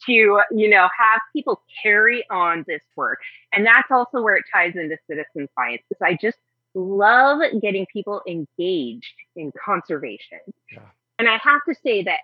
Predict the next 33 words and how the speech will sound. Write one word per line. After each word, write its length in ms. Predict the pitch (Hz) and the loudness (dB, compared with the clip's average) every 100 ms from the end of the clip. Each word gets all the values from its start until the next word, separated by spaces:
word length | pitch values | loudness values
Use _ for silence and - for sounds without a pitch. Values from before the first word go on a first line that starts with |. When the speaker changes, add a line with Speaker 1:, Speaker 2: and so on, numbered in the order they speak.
| 214 | -6
Speaker 1:
education 1000 | 226 294 - 285 285 - - 277 277 277 196 | -4 -6 -8 -8 -8 -8 -8 -8 -10 -10 -6
is 240 | 180 165 143 | -4 -4 -8
going 440 | 175 175 190 196 - | -8 -6 -4 -6 -8
to 60 | 170 | -16
be 500 | 170 151 139 131 131 - _ _ _ _ - | -8 -6 -6 -8 -10 -14 _ _ _ _ -6
so, 240 | 247 262 - | -4 -4 -6
so 140 | 220 190 | -8 -6
important 720 | 170 _ 175 170 160 139 135 175 | -8 _ -8 -8 -8 -10 -10 -10
in 160 | 170 | -12
trying 400 | - 175 170 180 | -12 -12 -8 -8
to 60 | 156 | -6
deal 260 | 185 190 | -4 -4
with 140 | 180 165 | -4 -8
some 140 | 170 160 | -10 -8
of 100 | 160 - | -8 -6
our 420 | 165 151 147 147 _ _ _ _ _ 214 | -4 0 0 -2 _ _ _ _ _ -10
environmental 580 | 185 175 180 165 160 | 0 0 0 -2 -6
issues. 320 | 131 - - - _ - - _ | -10 -12 -16 -18 _ -20 -20 _
Speaker 2:
You 340 | 127 135 135 127 | -20 -14 -12 -12
think? 380 | 139 131 180 - | -12 -12 -10 -2
Speaker 1:
And 120 | 185 | 0
it 580 | - _ _ _ - 147 | -2 _ _ _ -12 -2
starts 400 | 226 240 247 - | 4 8 8 6
Speaker 2:
<laughs> 180 | 151 190 | 0 -8
Speaker 1:
with 560 | 190 196 190 180 175 185 _ _ _ - | -6 -4 -4 -4 -4 -6 _ _ _ -12
younger 540 | 170 190 196 190 190 - _ - | 0 2 4 4 2 0 _ -6
students. 440 | 160 156 127 117 208 | -4 -2 -2 -4 0
Not 240 | - 113 | 0 0
to 60 | 392 | -6
Speaker 2:
Yes. 120 | - | -4
Speaker 1:
say 320 | 403 370 370 | -2 -2 -2
that 200 | 349 311 | -2 -2
when 260 | 285 285 | -2 -4